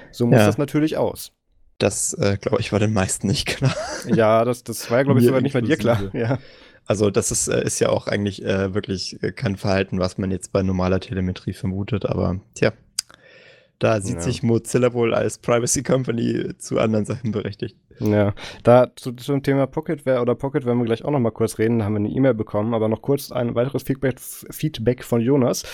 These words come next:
Speaker 1: „Stand eigentlich schon mal die Idee im Raum, beim Nerdsum Podcast ähnlich wie bei Linux Unplugged hin und wieder mal eine Art Mumble oder Teamspeak Room zu haben, wo dann ei-, wo dann einfach mal die Möglichkeit besteht, kurz in die Runde zu fragen, falls sich das bei einem Thema hin und wieder anbietet?“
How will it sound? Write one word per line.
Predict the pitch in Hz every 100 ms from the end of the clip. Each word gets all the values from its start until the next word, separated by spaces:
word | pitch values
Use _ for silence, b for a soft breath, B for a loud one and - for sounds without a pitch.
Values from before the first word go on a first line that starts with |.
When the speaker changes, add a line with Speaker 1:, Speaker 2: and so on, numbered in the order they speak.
| B B B
Speaker 1:
„Stand | - 170 -
eigentlich | 190 185 -
schon | 160 175
mal | 175
die | 143 151
Idee | 139 147
im | 175
Raum, | 139 135 147
beim | 127 123
Nerdsum | 143 160 147
Podcast | - 147 - 135 -
ähnlich | 160 170 160
wie | 143
bei | 131
Linux | 127 147 147
Unplugged | 151 131 135 -
hin | - 185
und | 180
wieder | - 160 151
mal | 143 139
eine | 139 139
Art | 135 127
Mumble | 127 147 147 135
oder | 127 127
Teamspeak | - 208 139 120
Room | 120 120
zu | - 107
haben, | 110 127 139 113
wo |
dann | 117 120
ei-, | 123 -
wo | 120
dann | 127 120 120
einfach | 127 139 135 131
mal | 120 120
die | 113 113
Möglichkeit | 117 139 135 123
besteht, | 123 123 117
kurz | - 160 156
in | 131
die | 113
Runde | 120 196
zu | 180 160
fragen, | - 135 131 139
falls | 139 120 -
sich | 127
das | 127
bei | - 117
einem | 117
Thema | - 120 117
hin | 110
und | 113 110
wieder | 107 107
anbietet?“ | 139 139 - -